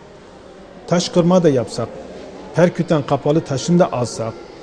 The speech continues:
kendinden taşı da düşürse mutlaka taş yine oluşur. Önüne geçme şansımız yoktur. Ama biz diyoruz ki daha küçükken müdahale edebilirim, daha büyük işlere girişmeden farkında olun,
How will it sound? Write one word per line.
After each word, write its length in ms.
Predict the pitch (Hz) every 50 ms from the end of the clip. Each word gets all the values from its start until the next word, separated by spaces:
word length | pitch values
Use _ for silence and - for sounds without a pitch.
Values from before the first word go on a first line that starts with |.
| - - - - -
kendinden 340 | - 170 165 175 180 185 175
taşı 320 | - 147 135 123 - 202
da 140 | 190 156 135
düşürse 380 | 127 113 - 139 127 - - 190
mutlaka 440 | 202 269 330 - 247 220 - 214
taş 260 | 202 - 196 185 185 -
yine 140 | 175 160
oluşur. 320 | 139 120 113 104 - - - - - - - - -
Önüne 200 | 165 185 208 214
geçme 340 | 190 185 170 - - 190 175
şansımız 560 | - - 147 147 - - 143 139 127 123 131
yoktur. 280 | 147 117 - - 113 - - - - - - - - - -
Ama 260 | 156 175 185 175 170
biz 220 | 202 202 190 -
diyoruz 300 | - 330 349 240 151 -
ki 160 | - 139 123 - - - - - - - - - - - 143
daha 240 | 139 165 202 196
küçükken 380 | - - 165 - - - 214 185
müdahale 420 | 170 151 135 135 123 123 139 165
edebilirim, 640 | 180 180 190 190 185 190 190 196 185 202 202 208 202 - - - - 151
daha 280 | 147 127 147 175 180 165
büyük 180 | 180 180 175
işlere 320 | 175 151 - 160 156 160 151
girişmeden 720 | 131 123 135 160 170 - 185 185 185 185 196 196 196 202 - - - - - - - - - - - - - - - -
farkında 440 | 139 143 143 - 170 170 170 202 196 -
olun, 340 | 190 190 202 214 220 220